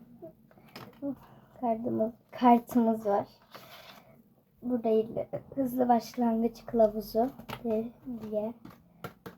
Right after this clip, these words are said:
Başka bir şey çıkıyor mu? Çıkmıyor. Kulak çıkmasını <laughs> bekledim ama çıkmadı. Burada yine iğne var.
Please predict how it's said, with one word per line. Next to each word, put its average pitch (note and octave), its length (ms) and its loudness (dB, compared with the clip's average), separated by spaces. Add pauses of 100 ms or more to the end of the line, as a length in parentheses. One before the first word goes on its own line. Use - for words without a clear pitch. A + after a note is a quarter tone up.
(580)
Başka A#3+ 340 0
bir - 60 -20
şey A#3 160 -8
çıkıyor - 280 -4
mu? B3+ 140 4
Çıkmıyor. A3+ 460 -4 (720)
Kulak D#4+ 380 8 (120)
çıkmasını B3 460 4
<laughs> - 20 10
bekledim C4 440 8
ama C#4 220 6
çıkmadı. G3+ 440 -2 (720)
Burada A3 160 4
yine G#3 400 4 (160)
iğne G#3 380 0 (120)
var. - 180 -8